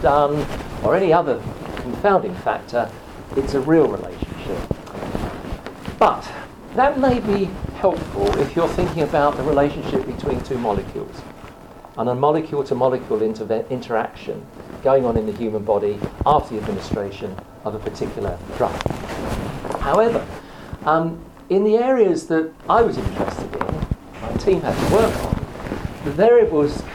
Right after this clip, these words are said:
such as they are, exist in a complex web of relationships empirically. You're not dealing with two variables. You're dealing with lots of variables that interact with each other, um, in all sorts of ways.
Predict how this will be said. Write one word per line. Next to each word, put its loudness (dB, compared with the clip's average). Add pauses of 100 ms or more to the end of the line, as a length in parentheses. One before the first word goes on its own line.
such -2
as -4
they 2
are, 4
exist -2
in 0
a 0
complex -2
web 0
of -2
relationships -2
empirically. -4 (400)
You're 0
not 4
dealing 6
with -2
two 0
variables. -2
You're 0
dealing 0
with -2
lots 2
of -8
variables -4 (360)
that 2
interact 2
with -2
each -4
other, 0 (380)
um, 0 (100)
in -2 (360)
all 4
sorts 0
of -2
ways. 2